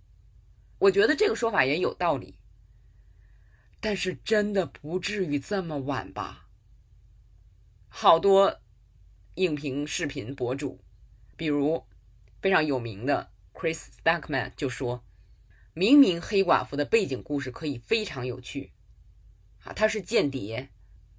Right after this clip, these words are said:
又背叛了自己曾经属于的组织，有着黑暗的过去，为什么不早拍她的单人电影呢？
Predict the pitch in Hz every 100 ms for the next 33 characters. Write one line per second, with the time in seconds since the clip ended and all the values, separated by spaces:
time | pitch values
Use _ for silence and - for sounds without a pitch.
0 | - - - - - 226 190 - 247 180
1 | - 185 143 - 160 139 95 - - -
2 | 180 202 202 - 135 104 135 160 139 -
3 | 101 104 - - _ _ _ 170 180 147
4 | 147 - 208 208 185 127 - 139 117 151
5 | 139 - - - - - - _ - -
6 | - - - 277 214 185 180 196 190 -
7 | 104 - - 190 185 185 143 143 147 131
8 | 151 135 113 - -